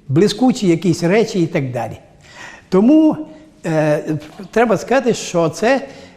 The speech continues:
е, ім'я коваля, або, сказати, особа коваля, металурга, була,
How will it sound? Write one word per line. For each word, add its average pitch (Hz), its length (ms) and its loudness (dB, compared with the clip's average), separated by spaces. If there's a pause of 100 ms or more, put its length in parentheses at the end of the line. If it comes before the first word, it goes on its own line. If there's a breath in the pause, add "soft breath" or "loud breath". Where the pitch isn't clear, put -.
(220 loud breath)
е, 151 300 -2
ім'я 180 400 2
коваля, 180 720 2
або, 147 180 -2
сказати, - 260 -6
особа 180 480 -2
коваля, 170 680 0
металурга, 175 760 -2 (280 loud breath)
була, 165 400 0